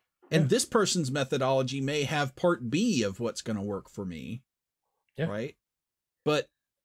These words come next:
Speaker 1: in order to, to, to kind of craft that, I have to understand how I think. And that's not
Speaker 2: Absolutely.
Speaker 1: how anybody else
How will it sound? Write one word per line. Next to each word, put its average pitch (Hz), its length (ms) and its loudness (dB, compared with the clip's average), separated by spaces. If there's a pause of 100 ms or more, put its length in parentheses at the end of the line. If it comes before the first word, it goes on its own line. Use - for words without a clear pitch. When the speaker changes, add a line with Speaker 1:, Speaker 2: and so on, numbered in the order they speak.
(300)
Speaker 1:
in 160 160 2
order 208 280 4
to, 160 160 2 (160)
to, 151 180 0 (260)
to 156 160 0
kind 170 300 -2
of 131 240 -4 (380)
craft 190 580 -4
that, 80 380 -6 (100)
I 143 160 -4
have 175 380 -2
to 175 180 -4
understand 135 800 0
how 120 260 -2
I 101 160 -4
think. - 580 -6 (1200)
And 139 100 0
that's 165 220 0
not 180 220 2
Speaker 2:
Absolutely. 160 260 0
Speaker 1:
how - 40 -2
anybody 131 400 -2
else 185 280 0